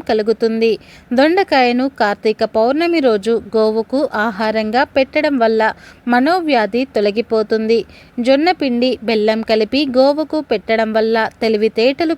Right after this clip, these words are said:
పెరుగుతాయి. మినపపిండి మరియు బెల్లం కలిపి కార్తీక పౌర్ణమి రోజు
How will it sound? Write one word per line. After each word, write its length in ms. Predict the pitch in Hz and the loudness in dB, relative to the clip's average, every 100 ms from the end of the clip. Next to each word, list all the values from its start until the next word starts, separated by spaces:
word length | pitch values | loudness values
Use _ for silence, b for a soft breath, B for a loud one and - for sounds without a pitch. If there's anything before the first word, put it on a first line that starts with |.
| 262 | -2
పెరుగుతాయి. 600 | 208 220 214 220 220 214 - B B B B B 269 | 0 -2 -2 0 0 -2 -6 B B B B B 0
మినపపిండి 680 | 311 359 392 - 240 240 247 220 | 0 2 -2 0 -2 0 -2 -4
మరియు 300 | 214 214 240 208 | -2 0 0 0
బెల్లం 320 | 220 226 220 214 | -2 0 -2 0
కలిపి 320 | 220 208 294 359 254 | -2 0 -2 0 2
కార్తీక 420 | 240 247 349 330 349 | 0 0 -4 -2 -2
పౌర్ణమి 420 | 233 202 208 220 220 | 2 0 0 -4 -2
రోజు 280 | 220 214 233 | -2 0 -2